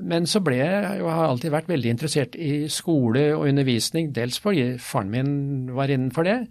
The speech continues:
eh, og fikk da en sjanse til å hoppe av, eh, en karriere, eller det som kunne ha blitt en karriere i, som fysiker,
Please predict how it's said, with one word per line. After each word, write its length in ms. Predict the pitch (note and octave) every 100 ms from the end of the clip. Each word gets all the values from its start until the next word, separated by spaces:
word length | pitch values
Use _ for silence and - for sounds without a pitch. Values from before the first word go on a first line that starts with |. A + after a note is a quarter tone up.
| - - - - _
eh, 340 | D#3+ D3+ E3
og 480 | - F3 D3+ D3+ D3+
fikk 200 | D3+ D3+ C#3+
da 120 | C3+
en 80 | C#3
sjanse 320 | D3+ A2+ C#3+
til 280 | C3+ C#3 C#3
å 240 | - C3+ C3
hoppe 320 | - D#3 - A#2
av, 80 | F3+ F3
eh, 500 | F3 E3 D#3+ D#3 D#3 E3 F3
en 260 | D3 D3 D3
karriere, 480 | D3 D3 C#3 A2 D3 F3 F#3
eller 260 | E3+ C#3 C#3+ - _ -
det 120 | C#3+
som 140 | D#3
kunne 180 | C#3 C3+
ha 80 | B2+
blitt 180 | C#3 D#3
en 80 | D3
karriere 380 | D#3 D#3 D3+
i, 160 | F#3 D#3
som 180 | - D3+
fysiker, 480 | C#3 B2 D#3+ F#3+